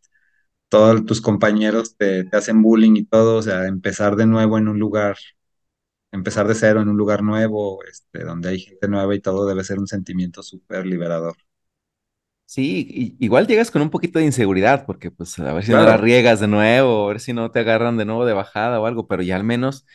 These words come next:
Speaker 2: dices, pues, esa es un fresh start, ¿no? Como que
Speaker 1: Sí.
Speaker 2: dices, "Vámonos desde cero y hacer las cosas diferente". Y además, pues, para ella encontrar como en ese lugar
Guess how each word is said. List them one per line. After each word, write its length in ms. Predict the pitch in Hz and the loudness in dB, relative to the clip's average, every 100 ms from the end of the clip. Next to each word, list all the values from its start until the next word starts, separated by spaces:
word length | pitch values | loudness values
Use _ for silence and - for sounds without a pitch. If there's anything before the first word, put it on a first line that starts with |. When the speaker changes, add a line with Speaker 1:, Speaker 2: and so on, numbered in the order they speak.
| - - _ | -20 -20 _
Speaker 2:
dices, 180 | 98 90 | -12 -12
pues, 220 | - - | -12 -12
esa 720 | 98 - 120 107 101 95 90 92 _ _ _ 98 | -10 -4 0 0 0 -2 -6 -12 _ _ _ -14
es 140 | - | -4
un 460 | 113 110 104 101 95 | -2 -2 -4 -6 -10
fresh 380 | - 117 117 - | -2 0 0 -8
start, 480 | - - 107 107 - | -8 -2 0 0 -4
¿no? 340 | 107 104 120 | -6 -6 -8
Como 260 | 113 92 92 | -10 -10 -8
que 120 | 95 | -4
Speaker 1:
Sí. 320 | 107 98 92 - _ _ _ _ _ _ | -2 -2 -4 -12 _ _ _ _ _ _
Speaker 2:
dices, 280 | 98 107 98 | -12 -8 -4
"Vámonos 380 | 117 131 123 98 | -2 -2 -2 -4
desde 200 | 87 90 | -8 -6
cero 480 | - 135 185 226 - _ _ _ _ _ _ | 2 4 4 0 -8 _ _ _ _ _ _
y 100 | 98 | -4
hacer 280 | 95 107 104 | -4 -2 -2
las 140 | 117 | -2
cosas 240 | - 117 113 | -4 -6 -4
diferente". 560 | 113 98 92 90 87 _ _ _ _ _ - | -2 -2 -2 -4 -10 _ _ _ _ _ -2
Y 120 | 110 | 2
además, 440 | 104 101 98 110 123 | 4 4 2 0 0
pues, 140 | 135 | -4
para 220 | - 98 95 | 0 0 2
ella 460 | 117 127 101 82 - _ _ _ _ _ _ | 2 0 -2 -6 -14 _ _ _ _ _ _
encontrar 540 | - 95 104 107 113 113 | -12 -8 -4 0 0 0
como 540 | 131 117 92 87 - _ _ - | -2 0 0 -4 -8 _ _ -8
en 200 | 104 113 | -4 -2
ese 200 | 117 131 | -2 -2
lugar 500 | 113 98 101 - | 0 2 2 0